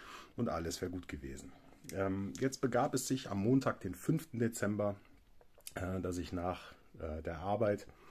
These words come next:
auf mein Motorrad gestiegen bin. Ähm, es hat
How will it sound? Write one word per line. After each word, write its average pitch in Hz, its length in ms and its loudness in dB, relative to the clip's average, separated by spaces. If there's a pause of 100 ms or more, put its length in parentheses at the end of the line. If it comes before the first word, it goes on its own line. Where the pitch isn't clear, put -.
(480)
auf 95 140 -4
mein 92 80 2
Motorrad 139 440 4
gestiegen 120 440 2
bin. 113 380 4 (180)
Ähm, 90 340 -2 (160)
es - 180 -10
hat - 260 -6